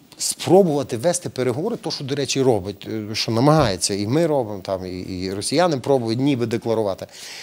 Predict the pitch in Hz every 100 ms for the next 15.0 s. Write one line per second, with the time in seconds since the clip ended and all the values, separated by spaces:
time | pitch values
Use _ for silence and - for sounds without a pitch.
0 | - - _ 131 123 120 - - 123 135
1 | 120 165 - 127 - 131 - 139 139 127
2 | 101 113 104 233 277 113 90 - - -
3 | _ _ _ - 110 120 123 143 139 127
4 | 117 123 - 147 131 120 - 131 107 120
5 | 123 233 - 123 - 110 156 185 185 123
6 | 101 90 71 - - - - 147 147 208
7 | 208 - 208 226 151 110 113 98 113 127
8 | 120 110 117 98 110 101 - 110 - 101
9 | 101 110 113 110 104 117 - 110 98 107
10 | 107 117 - 120 95 185 202 196 190 -
11 | - 165 160 135 143 131 - 131 117 120
12 | 151 196 185 151 123 127 139 143 131 120
13 | 120 123 117 - 120 113 120 104 98 113
14 | 98 - 117 107 98 95 101 - 110